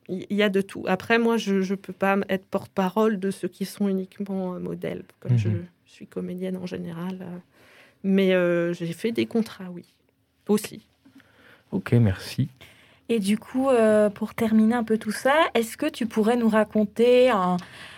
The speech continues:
Speaker 3: euh, une anecdote un peu insolite pendant un shooting, ou alors n-,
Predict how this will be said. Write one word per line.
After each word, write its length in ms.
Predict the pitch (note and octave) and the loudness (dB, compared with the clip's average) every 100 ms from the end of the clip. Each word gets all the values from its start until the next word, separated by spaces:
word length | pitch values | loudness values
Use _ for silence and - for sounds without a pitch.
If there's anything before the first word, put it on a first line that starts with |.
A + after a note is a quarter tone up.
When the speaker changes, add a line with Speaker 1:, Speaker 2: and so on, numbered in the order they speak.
| - - _ | -20 -20 _
Speaker 3:
euh, 380 | G3 F#3 F#3 F3+ | 6 6 6 4
une 160 | F#3 G#3 | 4 4
anecdote 640 | G#3 G#3+ G#3+ G3+ G3+ A3+ | 4 4 4 4 4 4
un 80 | G#3+ | 2
peu 140 | G3+ G#3+ | 2 2
insolite 500 | G#3 - G3+ A3+ A3+ | 2 2 2 2 2
pendant 200 | A#3 G#3 | 4 6
un 80 | G#3 | 4
shooting, 600 | - - A3 G#3+ C4+ D#4 | 0 0 0 2 0 0
ou 140 | B3 B3 | 6 10
alors 280 | A#3 A#3 A#3+ _ _ _ | 10 8 4 _ _ _
n-, 220 | G3 A3 | 4 6